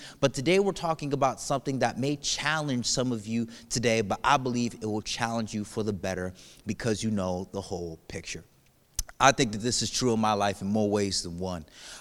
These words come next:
Uh, just a couple months ago, me and my wife were blessed to go on the vacation of a lifetime. We went on a cruise through Europe, uh, starting, uh, with a couple days in Rome. I actually have a picture of us. This is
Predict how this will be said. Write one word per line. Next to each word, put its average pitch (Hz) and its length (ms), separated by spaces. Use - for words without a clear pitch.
Uh, 107 260
just 139 380
a 113 80
couple 135 380
months 120 320
ago, 110 440
me 127 220
and 120 80
my 117 100
wife 110 400
were 107 80
blessed 107 560
to 135 100
go 113 340
on 113 160
the 107 100
vacation 156 920
of 110 160
a 110 60
lifetime. 90 720
We 120 100
went 120 320
on 107 200
a 87 40
cruise 131 540
through 98 200
Europe, 131 640
uh, 113 140
starting, 123 640
uh, 107 300
with 107 280
a 101 60
couple 117 400
days 113 460
in 95 160
Rome. 117 340
I 131 60
actually 220 240
have 165 100
a - 60
picture 190 400
of 160 140
us. 165 240
This 170 200
is 165 160